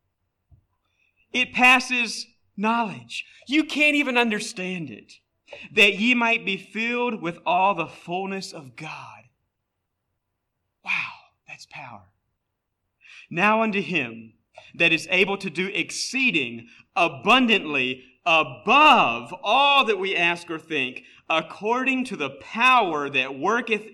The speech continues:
in us. Unto him be glory in the church by Christ Jesus throughout all ages,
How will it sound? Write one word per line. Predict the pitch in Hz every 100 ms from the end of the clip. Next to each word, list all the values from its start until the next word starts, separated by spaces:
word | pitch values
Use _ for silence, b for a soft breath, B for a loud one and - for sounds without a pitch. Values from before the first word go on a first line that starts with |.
| -
in | 233 185
us. | 120 131 - - - B B
Unto | 226 240 233
him | 214 302
be | 294
glory | 190 226 285 330 247 156 165
in |
the | 196
church | 196 220 208 143
by | 185 185
Christ | 214 202 202 202
Jesus | 190 180 180
throughout | 165 185 185
all | 165 180 214 202
ages, | 180 180 147 139